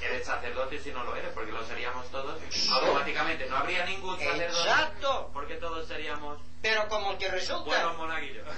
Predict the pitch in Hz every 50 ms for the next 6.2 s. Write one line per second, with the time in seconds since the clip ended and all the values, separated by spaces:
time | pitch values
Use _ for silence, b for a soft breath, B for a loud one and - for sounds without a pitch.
0 | - - - - 311 294 294 262 302 339 - - - - - 247 233 233 - -
1 | - - 233 - - - - - - 220 220 220 220 233 220 214 - 220 208 214
2 | 208 - 320 349 330 285 277 277 - - 247 277 302 311 330 330 311 302 - -
3 | 190 - - 285 277 285 - - - 262 - 220 - - - - - - 170 165
4 | 165 165 196 - - 196 190 196 196 202 - - 226 240 240 240 - 240 - -
5 | 160 - - - - 175 175 175 165 - - 147 139 127 - - 185 - - -
6 | - - 135 -